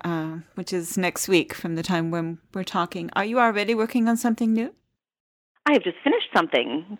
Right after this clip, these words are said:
Speaker 2: just sent it off on New Year's Day to my editor, uh, a book that should be coming out next winter. It is a book about, totally different, and none of my characters appear <laughs> in this one. Um,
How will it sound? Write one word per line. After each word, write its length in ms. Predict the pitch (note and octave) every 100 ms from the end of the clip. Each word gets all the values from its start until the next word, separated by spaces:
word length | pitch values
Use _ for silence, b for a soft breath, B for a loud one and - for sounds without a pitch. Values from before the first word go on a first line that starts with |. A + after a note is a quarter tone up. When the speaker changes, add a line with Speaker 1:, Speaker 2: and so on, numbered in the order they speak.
| -
Speaker 2:
just 140 | A#3 -
sent 180 | G3 F#3+
it 80 |
off 240 | F3 E3 A#3+ - - -
on 400 | F3 E3+ F3 F3
New 100 | F#3+
Year's 220 | F#3 F#3 F3+
Day 200 | F3 F3
to 40 | -
my 140 | E3+
editor, 440 | - - E3+ G3+ C4 - B B B B B B -
uh, 180 | E3+ -
a 40 |
book 160 | F3+ -
that 80 | -
should 80 | -
be 100 | D#3+
coming 220 | E3+ D#3+
out 140 | D#3 -
next 240 | D3+ -
winter. 340 | D3+ D3+ G#3+ D4+ - _ - B B B B B B B B B -
It 100 | F3
is 280 | E3 D#3+ D#3 - - - _ _
a 80 | -
book 200 | F3+ F3
about, 440 | E3+ D#3 D3 D3+ D3 - - -
totally 240 | C#4 D4+ C#4
different, 340 | G#3 G3+ F#3
and 120 | E3+
none 120 | F3+ B3
of 80 |
my 140 | A3 G3+
characters 440 | A3 F3 E3+ F3
appear 300 | D#3 - D#3
<laughs> 200 | G3 E3+
in 460 | E4+ D#4 D4+ - C#4+
this 120 | A#3+ -
one. 380 | F#3 F3+ - - D#4 E4+ D#4+ D4+ B3 -
Um, 500 | E3+ E3 D#3 D#3